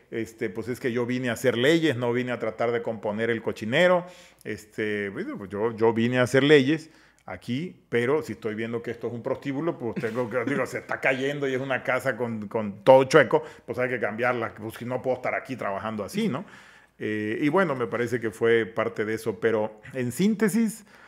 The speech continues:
eh, lo mismo que pensé cuando estaba entrando a la universidad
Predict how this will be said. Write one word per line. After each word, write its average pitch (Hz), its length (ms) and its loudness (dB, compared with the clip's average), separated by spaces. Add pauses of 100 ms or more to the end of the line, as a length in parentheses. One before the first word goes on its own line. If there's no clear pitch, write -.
(320)
eh, 110 560 6
lo 123 180 12
mismo 165 340 8
que 131 100 8
pensé 113 300 8
cuando 127 180 2
estaba 123 260 2
entrando 117 300 -4
a 117 40 -2
la 110 60 -4
universidad 104 800 -6